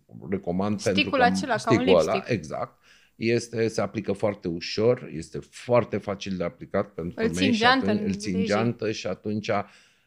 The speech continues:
Speaker 1: tendința este să utilizeze, uh, foarte mult, lucru care e în avantajul pacientei,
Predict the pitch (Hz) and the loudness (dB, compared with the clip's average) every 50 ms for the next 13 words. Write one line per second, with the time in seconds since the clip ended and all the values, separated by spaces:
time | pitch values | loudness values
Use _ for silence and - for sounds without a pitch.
0 | _ _ _ - 95 95 98 101 113 117 110 - 110 101 95 - - 98 - - | _ _ _ 0 2 4 6 6 6 4 4 2 2 0 -2 -2 -4 -6 -2 0
1 | 98 92 90 - - 95 78 78 85 78 73 90 95 92 82 67 76 78 80 98 | 0 0 -2 -2 -6 -8 -6 -6 -6 -4 0 0 2 2 0 0 -2 -2 -2 -2
2 | 98 - _ _ _ - 73 80 80 80 78 78 73 71 71 71 67 - - 95 | -4 -8 _ _ _ -8 -6 -4 -2 0 0 0 0 0 0 -2 -4 -2 0 0
3 | 92 87 - - 80 78 80 82 90 113 139 - - - - - 85 87 90 - | 0 0 0 -4 -6 -4 -4 -2 0 0 -2 -2 -6 -16 -20 -14 -10 -10 -8 -6
4 | - 85 - - 90 85 80 85 87 82 80 80 76 80 80 80 73 71 71 - | -6 -8 -6 -4 -4 -4 -4 -4 -8 -8 -10 -10 -10 -10 -12 -12 -12 -12 -14 -14
5 | - _ - - - - - 87 104 - 156 160 180 - _ | -16 _ -16 -16 -12 -8 -6 -6 -4 -2 -2 -4 -4 -6 _